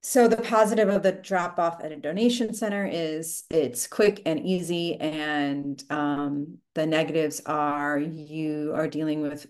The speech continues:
other people who may or may not be pleasant. Um, and, uh, the other, uh, pro-, po-,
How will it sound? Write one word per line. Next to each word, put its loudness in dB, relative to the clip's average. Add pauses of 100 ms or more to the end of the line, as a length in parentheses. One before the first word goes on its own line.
other 4
people 2
who -2
may 0
or -2
may -2
not -2
be -8
pleasant. 0 (420)
Um, 2
and, 2 (1000)
uh, 2
the 6
other, 8
uh, 0 (160)
pro-, -4
po-, 2